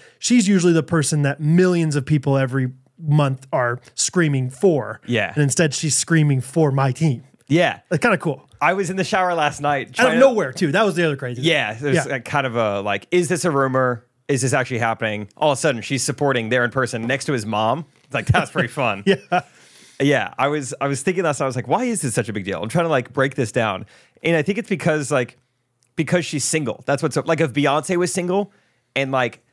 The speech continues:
Speaker 1: Yeah.
Speaker 2: rarely showed herself and then all of a sudden was, like, at,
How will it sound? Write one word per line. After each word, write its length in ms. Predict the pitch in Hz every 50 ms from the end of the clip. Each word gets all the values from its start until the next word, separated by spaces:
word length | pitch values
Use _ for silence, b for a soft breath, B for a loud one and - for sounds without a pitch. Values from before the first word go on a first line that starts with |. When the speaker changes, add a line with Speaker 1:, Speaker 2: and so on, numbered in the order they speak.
| _ -
Speaker 1:
Yeah. 280 | 165 143 139 127 123 113
Speaker 2:
rarely 580 | 147 147 143 151 160 147 156 156 151 151 156 -
showed 340 | 131 - - 156 143 151 156
herself 480 | 165 156 143 - 196 156 165 175 - -
and 120 | - 135 135
then 180 | 135 135 131
all 160 | - - 139
of 60 | 135 117
a 40 |
sudden 280 | 110 - 151 131 127 131
was, 140 | 127 120 101
like, 160 | 117 110 101
at, 240 | 110 113 117 - _